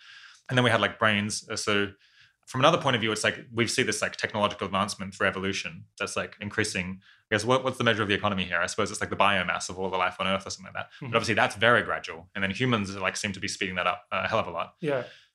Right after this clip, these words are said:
Speaker 1: So I guess my default view would be we'll see an increase in the rate of growth again at some point. I suppose maybe Paul's making a stronger claim that it would happen in the next century.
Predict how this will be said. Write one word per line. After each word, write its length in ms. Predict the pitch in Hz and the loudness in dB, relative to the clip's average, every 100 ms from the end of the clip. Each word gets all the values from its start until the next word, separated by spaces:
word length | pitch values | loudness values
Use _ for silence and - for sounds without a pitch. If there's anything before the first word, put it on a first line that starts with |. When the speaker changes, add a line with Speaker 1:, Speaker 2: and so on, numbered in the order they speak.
| - | -2
Speaker 1:
So 200 | - 147 | 4 4
I 20 | |
guess 300 | 165 165 143 | 4 0 2
my 160 | 135 131 | 4 4
default 440 | 120 - 185 123 | 4 4 4 2
view 160 | 101 90 | -4 -4
would 100 | 90 | -4
be 320 | 92 95 95 _ _ | -4 -6 -12 _ _
we'll 220 | 104 104 | -2 0
see 520 | 98 - 90 87 87 _ 110 | 0 -2 -2 -4 -10 _ -2
an 100 | 101 | 0
increase 380 | 101 104 95 | 0 -2 -4
in 140 | 92 90 | -4 -6
the 120 | 90 | -4
rate 260 | 92 92 90 | -2 -4 -4
of 140 | 95 | -6
growth 240 | - 85 82 | -4 -4 -4
again 240 | 101 90 | -2 -2
at 100 | 87 | -2
some 160 | - 101 | -4 -4
point. 320 | 95 85 - - - | -4 -10 -12 -10 -4
I 40 | |
suppose 200 | - 113 | 0 2
maybe 220 | 123 113 | 2 0
Paul's 200 | - 110 | 0 -2
making 220 | 101 90 | -2 -2
a 60 | 92 - _ | -4 -6 _
stronger 200 | - 104 | -4 -2
claim 200 | 92 98 | -2 -2
that 100 | 87 | -2
it 40 | 90 | -4
would 100 | 92 | -4
happen 180 | 95 92 | -2 -4
in 80 | |
the 60 | 87 | -4
next 180 | 90 - | -6 -4
century. 560 | 104 95 90 82 92 | -4 -4 -10 -14 -18